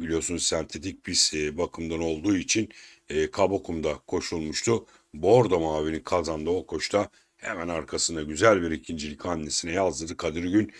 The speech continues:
Yiğitcan Gökçe ile. Ben yarın Yiğitcan Gökçe eşliğinde Kadir Gün'ün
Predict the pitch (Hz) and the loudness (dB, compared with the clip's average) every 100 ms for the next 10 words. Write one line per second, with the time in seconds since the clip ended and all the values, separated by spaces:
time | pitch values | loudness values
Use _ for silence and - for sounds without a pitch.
0 | - - - 85 - - 80 80 87 - | -20 -14 -4 -4 -2 -2 -2 0 -2 0
1 | 98 82 98 110 - _ _ - 113 113 | 0 4 4 4 0 _ _ -8 -6 -4
2 | 104 113 104 87 95 98 90 87 85 90 | -2 6 6 6 2 -2 -4 -4 -2 -2
3 | 85 95 85 - 82 76 - 80 92 - | 2 0 0 0 0 0 -2 0 -2 0
4 | 82 104 95 80 92 | 0 0 0 -2 -4